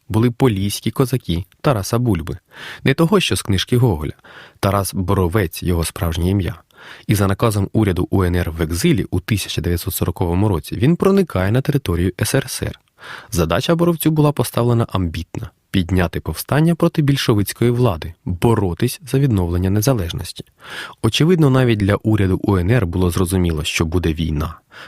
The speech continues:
Власне, так і сталося, і саме тоді в Житомирських лісах виникає Поліська Січ, а пізніше Українська повстанська армія. Саме січовики Боровця Бульби складали її основу і воювали проти червоноармійців.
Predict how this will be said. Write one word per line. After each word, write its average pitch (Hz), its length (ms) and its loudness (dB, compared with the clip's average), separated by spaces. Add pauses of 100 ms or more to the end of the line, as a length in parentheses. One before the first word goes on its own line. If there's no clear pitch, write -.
(100)
Власне, 165 280 2
так - 200 -2
і 95 40 0
сталося, 156 440 0
і 113 60 -2
саме 95 280 0
тоді 101 360 0
в 82 80 -4
Житомирських 87 640 -2
лісах - 440 0
виникає 139 500 2
Поліська 95 500 -2
Січ, - 380 -4 (360)
а - 60 -2
пізніше 104 480 2
Українська 110 480 0
повстанська 85 720 -2
армія. 90 440 -2 (300)
Саме 92 300 0
січовики 95 500 0
Боровця 90 460 0
Бульби 92 480 0 (140)
складали 98 540 -2
її 95 200 0
основу 95 540 0
і 156 120 2
воювали 123 640 2
проти 110 280 -2
червоноармійців. 92 960 0